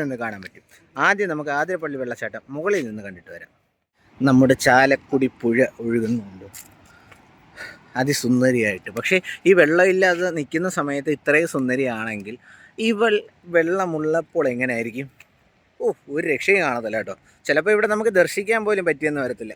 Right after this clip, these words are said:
എന്തായാലും മുകളിലോട്ട്, ആ, നമുക്ക് ഇറങ്ങാൻ പറ്റത്തില്ല കേട്ടോ. ഇവിടെ മൊത്തം no entry ബോർഡ് വെച്ച് കയറും കെട്ടി റെഡും വെച്ച് വിട്ടിട്ടുണ്ട് അവർ. ചെത്തു പൊടിഞ്ഞ മുള വച്ച് പഴയ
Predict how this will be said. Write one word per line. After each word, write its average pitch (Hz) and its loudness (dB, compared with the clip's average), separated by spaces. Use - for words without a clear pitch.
എന്തായാലും 170 -2
മുകളിലോട്ട്, 175 -4
ആ, - -2
നമുക്ക് 147 -8
ഇറങ്ങാൻ 135 -4
പറ്റത്തില്ല 113 -12
കേട്ടോ. 98 -18
ഇവിടെ 117 -14
മൊത്തം 139 -10
no 127 -8
entry 139 -6
ബോർഡ് 117 -4
വെച്ച് 117 -10
കയറും 131 2
കെട്ടി 123 -8
റെഡും 120 -10
വെച്ച് - -16
വിട്ടിട്ടുണ്ട് 98 -20
അവർ. 95 -18
ചെത്തു - 4
പൊടിഞ്ഞ 160 4
മുള 120 0
വച്ച് - -4
പഴയ 139 4